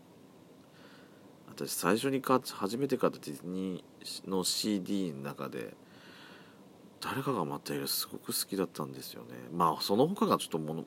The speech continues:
モノラルだったのもあったんで、誰かが待っているがすごいステレオだった、ステレオだったのかな？クリアな音だったんで、それで好きだっていうのもあるかもしれないんですけど、もうそれに「ジャーニー」とか、あし-、あのー、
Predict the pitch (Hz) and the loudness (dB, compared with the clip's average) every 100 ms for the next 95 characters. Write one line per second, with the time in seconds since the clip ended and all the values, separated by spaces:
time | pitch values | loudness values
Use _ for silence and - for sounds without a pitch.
0 | - 82 90 98 98 98 104 90 71 73 | -6 -2 4 6 6 4 4 2 -2 -4
1 | 73 - 71 67 69 - - - - - | -6 -6 -6 -6 -8 -10 -14 -12 -12 -14
2 | - - 101 113 95 76 78 80 76 69 | -18 0 4 4 2 -2 -2 0 0 -2
3 | - 85 80 - - - - - 87 82 | 0 4 4 2 -8 -14 -10 2 4 6
4 | 80 76 - - - - - 87 85 87 | 4 2 -4 -18 -18 -18 -8 -6 -4 -6
5 | - - - - 110 135 135 101 80 80 | -6 -12 -8 2 6 6 6 4 4 0
6 | 80 - 107 107 90 76 85 80 - 80 | 0 2 4 6 4 0 0 0 0 -4
7 | 73 78 76 65 - 71 87 92 - - | -4 -2 -2 -4 -8 -2 2 2 0 2
8 | 101 98 85 73 71 76 78 73 - 78 | 4 4 2 0 0 -2 -2 -6 -6 -2
9 | 87 80 76 - - - - - - - | 0 0 -4 -8 -10 -10 -14 -20 -20 -20
10 | - - - - - - - 87 80 - | -20 -18 -16 -16 -18 -18 -8 -4 -4 -2
11 | 90 82 80 90 87 73 69 69 69 73 | 0 0 4 4 4 0 -8 -6 -4 -4
12 | - - - - 80 71 | -6 -10 -18 -12 -10 -8